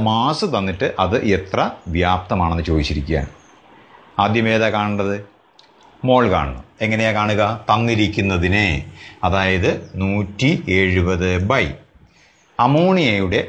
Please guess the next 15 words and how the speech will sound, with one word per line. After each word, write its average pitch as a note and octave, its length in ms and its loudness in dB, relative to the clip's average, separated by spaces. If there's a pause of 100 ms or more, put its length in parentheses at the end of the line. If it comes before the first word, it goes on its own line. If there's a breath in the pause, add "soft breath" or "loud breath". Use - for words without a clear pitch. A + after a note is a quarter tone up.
തന്മാത്രാ C3 640 -2 (180)
ഭാരം G2 380 2
കൊണ്ട് G#2+ 200 0
ഹരിക്കണം. D#2 480 -4
അതിവിടെ G#2+ 360 2
സൂചനയായിട്ട് G2+ 680 2
തന്നിട്ടുണ്ട്, F2+ 460 0 (460 loud breath)
പതിനേഴ് G2+ 580 2
കൊണ്ട് F#2+ 220 2
ഹരിക്കണം. D#2 420 -2 (140)
നൂറ്റി G2+ 260 0
എഴുപതിനെ G2+ 360 0 (100)
പതിനേഴ് G2 400 2
കൊണ്ട് G#2 200 2
ഹരിച്ചാൽ F2 440 0